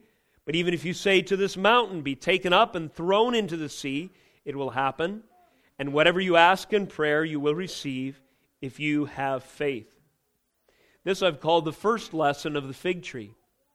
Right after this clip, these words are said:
Why? Because in Matthew twenty-four, Jesus says in verse thirty-two, "From the fig tree learn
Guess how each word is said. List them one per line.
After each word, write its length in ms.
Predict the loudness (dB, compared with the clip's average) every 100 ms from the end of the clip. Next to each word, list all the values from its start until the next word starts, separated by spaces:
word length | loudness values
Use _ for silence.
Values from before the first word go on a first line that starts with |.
| _ _ _ _ _ -8
Why? 240 | 0 2
Because 300 | 0 -2 -6
in 80 | -2
Matthew 320 | 0 0 -2
twenty-four, 720 | -8 -6 -8 -6 -2 -2 -2 -8 _ _ _ _
Jesus 320 | -8 -4 -4 0
says 240 | 0 0
in 100 | -2
verse 280 | -4 -6 -4
thirty-two, 560 | -2 -2 -6 -4 -4
"From 240 | -2 -4 -4
the 80 | -6
fig 260 | -2 -2
tree 300 | -2 -2 -2
learn 360 | 0 -2 -2